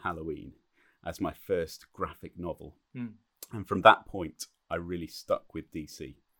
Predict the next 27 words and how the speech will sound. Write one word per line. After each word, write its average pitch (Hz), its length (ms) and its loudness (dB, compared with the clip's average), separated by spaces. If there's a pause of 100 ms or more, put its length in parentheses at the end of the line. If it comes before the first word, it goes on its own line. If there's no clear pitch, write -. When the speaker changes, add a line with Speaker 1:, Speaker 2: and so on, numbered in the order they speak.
(360)
Speaker 1:
Uh, 87 160 2
I 85 80 2
was 85 160 2
enamored 87 480 0
with 82 380 -4
kind 82 180 -8
of 69 60 -14
the - 160 -14
art 87 460 -2
and 73 380 -10 (440)
who 85 480 -4 (160)
Batman 90 420 0
was, 90 500 2
and 78 360 -12 (200)
kind 90 200 -12
of - 100 -20
delved 92 380 0 (100)
deeper 104 400 -6
into 85 300 -12
sort - 200 -20
of 85 80 -20
where 87 200 2
he 85 80 -10
came 85 320 -12
from. 71 260 -14
And 76 160 -14
so 87 240 0